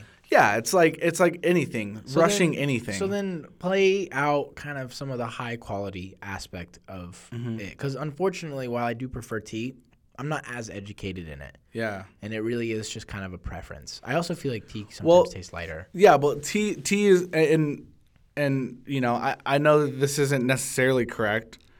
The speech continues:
Speaker 1: um, but tea's easier to not f-, mess up. Like, like, you can oversteep, you can understeep, like, you can do those things, but, like, if you, like, if you oversteep your tea,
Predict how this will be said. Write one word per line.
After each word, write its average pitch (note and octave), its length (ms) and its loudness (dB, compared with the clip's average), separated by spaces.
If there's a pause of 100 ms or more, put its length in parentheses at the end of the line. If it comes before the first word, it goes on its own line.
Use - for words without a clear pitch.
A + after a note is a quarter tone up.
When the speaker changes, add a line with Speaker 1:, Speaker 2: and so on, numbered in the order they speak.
(360)
Speaker 1:
um, A#2+ 460 2
but A#2+ 340 -2
tea's F3 400 0 (120)
easier C#3 400 2
to C3+ 200 -2
not A#2 320 2 (240)
f-, - 160 -20 (120)
mess A#2+ 300 0
up. G#2 340 -2 (1600)
Like, C#3+ 160 4 (300)
like, D3 340 2 (180)
you D#3+ 120 -4
can C#3+ 260 -2
oversteep, D3 640 4
you B2+ 80 -2
can C#3 100 2
understeep, C3+ 380 -2
like, C#3+ 180 2
you E3 80 2
can D3+ 100 2
do D#3 100 6
those D3 180 6
things, D3 220 -2
but, C#3 140 0
like, C#3 280 2
if C#3 160 0
you, F3+ 260 -2
like, C#3+ 180 0
if D#3 120 -6
you D#3+ 100 -6
oversteep B2+ 760 0
your B2 100 0
tea, A#2+ 400 -2